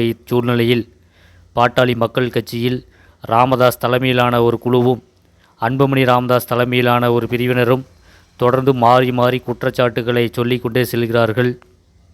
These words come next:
ஒவ்வொரு கட்சிகளுக்கும் இனிவரும் காலங்கள்தான் மிக முக்கியமான காலங்களாகும். ஏனென்று சொன்னால், சட்டசமன்ற தேர்தல் நடைபெறுவதற்கு நாட்கள் நெருங்கி கொண்டே செல்லக்கூடிய நிலையில்,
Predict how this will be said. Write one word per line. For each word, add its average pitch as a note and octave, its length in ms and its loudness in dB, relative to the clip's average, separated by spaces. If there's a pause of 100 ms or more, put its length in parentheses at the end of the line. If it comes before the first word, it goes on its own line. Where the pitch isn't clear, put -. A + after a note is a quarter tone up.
(640)
ஒவ்வொரு B2 400 4
கட்சிகளுக்கும் B2 760 -2 (500)
இனிவரும் B2+ 460 2
காலங்கள்தான் B2 640 0
மிக A#2+ 220 -2
முக்கியமான B2 540 -4
காலங்களாகும். A#2 720 2 (500)
ஏனென்று B2 440 0
சொன்னால், A#2+ 420 2 (720)
சட்டசமன்ற B2+ 800 0
தேர்தல் B2+ 460 2
நடைபெறுவதற்கு A#2+ 800 0 (560)
நாட்கள் A#2+ 460 2
நெருங்கி B2 260 -2
கொண்டே B2+ 280 0
செல்லக்கூடிய A#2+ 640 0
நிலையில், A#2+ 420 0